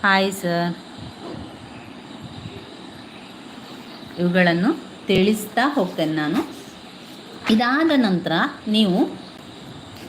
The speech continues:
ಇದರಲ್ಲಿ ಒಂದು ರಿಕ್ವೆಸ್ಟೆಡ್ ಆಗಿರುವಂಥದ್ದು, ರಾಷ್ಟ್ರೀಯ ಭಾವೈಕ್ಯತೆ ಬಗ್ಗೆ ತಿಳಿಸಿ ಅಂತ ಕೇಳಿದ್ದೀರಾ. ಈ ರಾಷ್ಟ್ರೀಯ ಭಾವೈಕ್ಯತೆ ಅಂದಾಗ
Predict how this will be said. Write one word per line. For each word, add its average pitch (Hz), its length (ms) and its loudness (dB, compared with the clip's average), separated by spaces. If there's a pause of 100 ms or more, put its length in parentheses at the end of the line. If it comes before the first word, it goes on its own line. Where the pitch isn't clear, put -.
ಇದರಲ್ಲಿ 190 840 6
ಒಂದು 175 420 6
ರಿಕ್ವೆಸ್ಟೆಡ್ 190 640 4
ಆಗಿರುವಂಥದ್ದು, 165 960 2 (640)
ರಾಷ್ಟ್ರೀಯ 320 760 6
ಭಾವೈಕ್ಯತೆ 208 840 2
ಬಗ್ಗೆ 165 280 0
ತಿಳಿಸಿ 170 500 0
ಅಂತ 160 200 2 (760)
ಕೇಳಿದ್ದೀರಾ. 170 560 4 (1600)
ಈ 226 120 8
ರಾಷ್ಟ್ರೀಯ 294 680 4
ಭಾವೈಕ್ಯತೆ 208 720 4
ಅಂದಾಗ 147 440 2